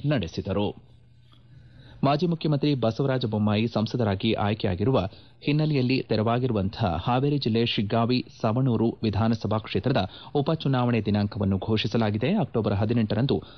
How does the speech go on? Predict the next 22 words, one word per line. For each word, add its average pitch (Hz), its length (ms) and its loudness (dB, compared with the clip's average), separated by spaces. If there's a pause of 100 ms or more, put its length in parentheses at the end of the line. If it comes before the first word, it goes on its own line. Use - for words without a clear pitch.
(180)
ನಾಮಪತ್ರ 135 580 0
ಸಲ್ಲಿಕೆ 131 380 -2
ಪ್ರಕ್ರಿಯೆ 120 420 0
ಆರಂಭವಾಗಲಿದೆ 104 760 0
ಎಂದು 98 280 0 (260)
ಜಿಲ್ಲಾ 139 280 2
ಚುನಾವಣಾಧಿಕಾರಿ 107 840 0
ಡಾಕ್ಟರ್ 104 440 -2 (240)
ವಿಜಯ 127 300 2
ಮಹಂತೇಶ 107 560 0
ದಾನಮ್ಮನವರ 104 720 2
ಹೇಳಿದ್ದಾರೆ. 95 760 -2 (200)
ನವೆಂಬರ್ 135 420 2
ಹದಿಮೂರರಂದು 110 680 0
ಮತದಾನ 107 600 0
ಜರುಗಲಿದೆ. 95 920 -4
ನವೆಂಬರ್ 156 400 0
ಇಪ್ಪತ್ಮೂರರಂದು 123 720 0
ಮತ 107 240 2
ಎಣಿಕೆ 107 300 0
ಕಾರ್ಯ 101 320 0 (120)
ಜರುಗಲಿದ್ದು, 104 500 0